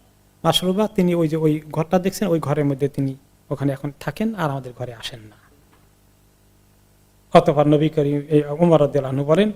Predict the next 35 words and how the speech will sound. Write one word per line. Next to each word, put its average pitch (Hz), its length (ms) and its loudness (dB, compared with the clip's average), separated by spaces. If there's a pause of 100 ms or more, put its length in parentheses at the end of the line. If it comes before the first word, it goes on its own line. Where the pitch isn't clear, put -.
(360)
"আমি 147 180 4
কি 156 180 -4
করি, 135 360 -4 (540)
এত 156 160 0
দুশ্চিন্তায় 139 540 -4
আছি।" 139 280 -14 (360)
আমি 151 220 6 (180)
আবার 151 260 4
মসজিদের 147 380 0
মিম্বরের 147 360 2
দিকে 147 180 -2
গেলাম, 202 280 0
গিয়ে 170 180 -2
দেখি 156 200 -2
যে 151 180 -2 (440)
কিছু 165 220 0
সাহাবারা 143 540 -2 (500)
ওখানে 147 260 0
বসে 147 260 -2
বসে 160 140 -2
সবাই 160 400 -2
মিলে 151 200 -2
কাঁদছেন। 139 400 -16 (760)
সবাই 202 280 6
কাঁদছেন 196 360 -2
যে 180 120 -2
রাসূলুল্লাহ 160 480 -2
সাল্লাল্লাহু - 120 -12
আলাইহি 151 120 -10
ওয়াসাল্লাম 151 280 -6
এই 147 60 -4
মুহূর্তে 151 340 -6
কত 190 240 -2
কষ্টে 160 280 -6
আছেন, 151 280 -10